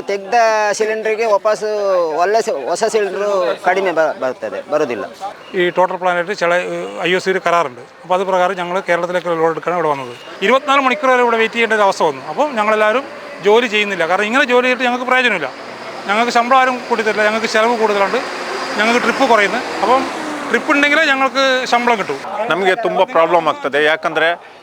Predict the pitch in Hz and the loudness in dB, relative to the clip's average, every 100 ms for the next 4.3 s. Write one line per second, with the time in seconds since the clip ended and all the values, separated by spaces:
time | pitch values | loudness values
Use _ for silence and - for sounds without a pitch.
0 | - 160 175 160 165 147 160 151 175 208 | -10 0 2 4 2 2 0 2 2 2
1 | 196 180 180 160 170 156 165 - - - | -2 -2 -4 -4 -2 0 0 0 -10 -16
2 | - - - 143 147 160 160 156 156 160 | -16 -14 -2 0 0 0 2 2 2 0
3 | 170 156 156 180 214 190 185 247 190 190 | -2 -4 0 2 4 4 2 0 2 2
4 | 180 190 | 2 0